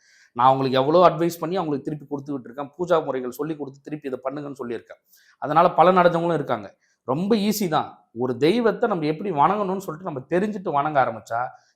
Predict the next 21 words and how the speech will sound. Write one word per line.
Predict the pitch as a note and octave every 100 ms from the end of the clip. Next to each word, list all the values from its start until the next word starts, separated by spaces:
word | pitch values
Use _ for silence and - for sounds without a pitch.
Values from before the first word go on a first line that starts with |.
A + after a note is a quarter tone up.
| -
எல்லா | A#2+ E3 F#3+ F3+
தெய்வங்களும் | D3+ D#3+ D#3 C#3+ -
பலன் | B2+ C3 A#2+
கொடுக்கும். | G#2+ G2+ G2+
வாராகி | A#2 E3+ F3+ D#3
வந்து | D3+ D#3+
ரொம்ப | D3+ D3 F3+
அற்புதமான | F3 F#3 F#3+ F3+ F3 F3+ D3
தெய்வம், | C3+ A#2 - _ _ _ _ -
ஒரு, | A#2+ A#2+ A2+
ஒரு | A#2
குழந்தை | - D3 F#3
மாதிரி | E3 F3 D#3+
அது. | G#2+ G2+ _ -
அதை | B2 C3
நம்ம | B2+
எப்படி | C#3 E3+ D#3
வணங்கணும்னு | D3 G3 F#3+ F#3+
சொல்லிட்டு | F3+ D#3+ D#3+
நமக்கு | C3 D3
தெரியல, | E3 C#3+